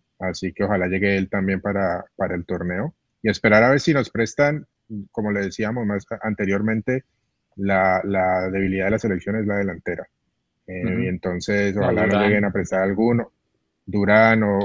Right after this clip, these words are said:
Speaker 1: o Yasser,
Speaker 2: Yasser.
Speaker 1: eh, que ahí nos, ahí tenem-, ahí tenemos un hueco.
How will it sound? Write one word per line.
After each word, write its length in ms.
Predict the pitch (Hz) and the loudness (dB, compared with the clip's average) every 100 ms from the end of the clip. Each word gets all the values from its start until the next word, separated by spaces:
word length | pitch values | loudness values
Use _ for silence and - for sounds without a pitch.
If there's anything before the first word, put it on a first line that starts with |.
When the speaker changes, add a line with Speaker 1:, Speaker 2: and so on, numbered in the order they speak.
| 92 | -2
Speaker 1:
o 60 | |
Yasser, 640 | 87 107 107 - 113 110 107 | 0 0 0 0 -4 -4 -6
Speaker 2:
Yasser. 480 | 113 107 92 92 92 | -6 -4 -4 -6 -8
Speaker 1:
eh, 180 | 92 101 | -10 -6
que 100 | 101 | -2
ahí 140 | 92 92 | 0 0
nos, 180 | 104 104 | -2 -4
ahí 120 | 95 | -2
tenem-, 320 | 110 104 110 | 0 0 0
ahí 120 | 98 92 | -2 -4
tenemos 320 | 104 104 98 | -2 -2 -2
un 140 | 101 | -2
hueco. 300 | 95 90 85 | -2 -4 -10